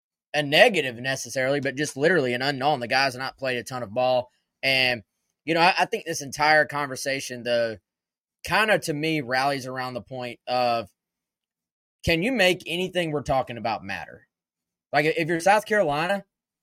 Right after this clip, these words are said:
you wanna keep this thing tight enough. Like, any of these storylines we talk about, Chris, were out the door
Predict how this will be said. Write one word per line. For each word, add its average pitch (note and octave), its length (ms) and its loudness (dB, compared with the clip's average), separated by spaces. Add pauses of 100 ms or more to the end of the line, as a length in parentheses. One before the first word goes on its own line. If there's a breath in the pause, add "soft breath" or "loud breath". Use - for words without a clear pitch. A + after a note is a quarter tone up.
(960)
you E3 200 -4
wanna A3 340 2 (220)
keep G3+ 240 -8
this E3+ 200 -4
thing D#3+ 240 -6
tight D3 280 0
enough. D#3 240 -4 (220)
Like, D#3+ 200 0 (220)
any C#4 240 2
of B3+ 80 4
these A#3 200 -2
storylines F3+ 480 0
we D#3+ 100 -4
talk D3+ 280 0
about, E3+ 300 -4
Chris, F#3 300 -6 (300)
were D#3+ 300 0
out D#3+ 280 4 (180)
the C3 120 -10
door A#2+ 560 -2